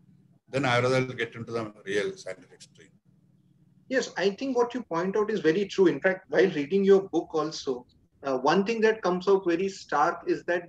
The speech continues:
Speaker 2: the, the nature of Ayurveda itself is very different, uh, in a sense that it, it,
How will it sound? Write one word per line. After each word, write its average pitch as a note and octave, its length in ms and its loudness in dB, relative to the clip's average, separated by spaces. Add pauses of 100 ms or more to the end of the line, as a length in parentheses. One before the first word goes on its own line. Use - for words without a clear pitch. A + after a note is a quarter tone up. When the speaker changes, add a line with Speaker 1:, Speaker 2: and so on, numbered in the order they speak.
Speaker 2:
the, F3 320 2 (320)
the E3+ 100 0
nature F3 520 0
of A#3 80 4 (140)
Ayurveda F3 600 2
itself G#3 520 -2 (100)
is G3 120 4
very D#3 260 0
different, C3+ 520 -8 (480)
uh, - 60 -6
in D#3+ 140 0
a F3+ 40 2
sense F#3+ 280 4
that F#3+ 260 0
it, F#3+ 140 -2 (240)
it, - 140 -6